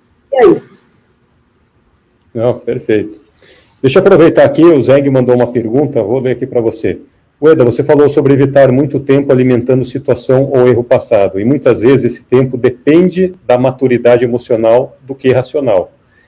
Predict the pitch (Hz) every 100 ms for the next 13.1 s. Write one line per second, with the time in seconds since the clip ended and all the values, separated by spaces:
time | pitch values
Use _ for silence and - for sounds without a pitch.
0 | _ _ 139 135 196 185 - 160 151 147
1 | 143 127 123 139 147 139 - - - 131
2 | 135 135 131 - 123 123 120 113 117 127
3 | 113 113 101 104 113 117 117 110 98 101
4 | 90 95 90 _ _ _ _ _ 131 127
5 | 139 139 131 123 - 120 120 117 123 120
6 | 113 123 117 117 - - 107 120 120 104
7 | 104 95 87 _ _ _ _ _ _ _
8 | _ - 113 113 120 117 104 113 101 110
9 | 110 101 92 92 _ _ _ _ _ _
10 | _ _ _ _ _ _ _ - - 349
11 | - - - 453 427 - - - 330 180
12 | 185 190 196 - - 196 196 - 147 139